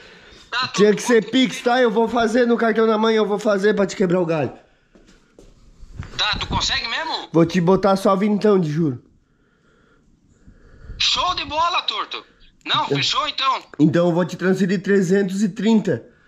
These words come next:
Speaker 2: Porque daí eu já cobro juro agora, depois tu me paga trezentos e cinquenta.
Speaker 1: Tá, fechou.
Speaker 2: Pode ser, Laurentino?
Speaker 1: Fechou, por mim fechou. Eu tô precisando do dinheiro.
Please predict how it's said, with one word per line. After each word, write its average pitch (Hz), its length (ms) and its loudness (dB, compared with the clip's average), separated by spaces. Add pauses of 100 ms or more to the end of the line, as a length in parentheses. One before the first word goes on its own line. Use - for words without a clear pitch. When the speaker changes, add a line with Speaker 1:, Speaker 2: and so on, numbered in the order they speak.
(220)
Speaker 2:
Porque 151 160 2
daí 151 160 2
eu 156 60 4
já 160 160 0
cobro 165 260 -2
juro 165 240 0
agora, 170 280 0
depois 143 260 -4
tu 139 80 -6
me 147 80 -2
paga 156 240 -2
trezentos 156 380 -2
e - 20 -10
cinquenta. 185 400 -2 (2000)
Speaker 1:
Tá, 185 320 -4 (160)
fechou. 156 440 -6 (140)
Speaker 2:
Pode 160 280 2
ser, 190 160 2
Laurentino? 190 520 0 (1160)
Speaker 1:
Fechou, 247 460 -2
por 147 180 -10
mim 156 180 -6
fechou. - 420 -2
Eu 160 120 -4
tô 185 120 -12
precisando 196 420 -4
do 180 40 -6
dinheiro. 180 320 -4